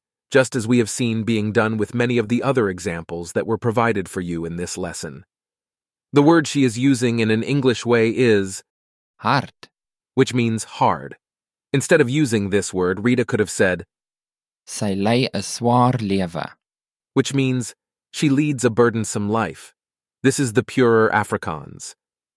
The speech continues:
Speaker 1: In this lesson, you learned that anglicisms are words or expressions that have been borrowed from English and are used in another language.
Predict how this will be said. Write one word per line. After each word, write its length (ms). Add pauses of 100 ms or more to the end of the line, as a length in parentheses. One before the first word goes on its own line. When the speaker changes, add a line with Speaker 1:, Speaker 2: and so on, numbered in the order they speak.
(140)
Speaker 1:
In 120
this 200
lesson, 460 (340)
you 140
learned 320
that 180
anglicisms 800
are 160
words 560
or 140
expressions 800
that 120
have 80
been 160
borrowed 420
from 200
English 480 (280)
and 100
are 100
used 460
in 120
another 300
language. 640